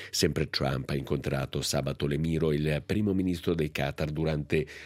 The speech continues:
un breve scalo aereo per discutere del fragile cessate il fuoco nella striscia di Gaza.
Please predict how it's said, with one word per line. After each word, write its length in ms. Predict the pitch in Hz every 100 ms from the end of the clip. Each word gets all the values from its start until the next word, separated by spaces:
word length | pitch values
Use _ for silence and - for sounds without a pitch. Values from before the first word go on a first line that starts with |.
| - -
un 280 | 92 87 80
breve 440 | 76 107 107 104
scalo 420 | - - 80 78 80
aereo 380 | 71 73 78
per 160 | 76 78
discutere 720 | 71 76 - 82 - 78 76
del 320 | 71 73 71 69
fragile 680 | - - 90 90 80 78 76
cessate 540 | - 76 - 69 69
il 80 | 76
fuoco 460 | - 71 69 - 76
nella 420 | 69 71 71 76
striscia 400 | - 78 - 78
di 100 | 80
Gaza. 500 | 87 82 76 82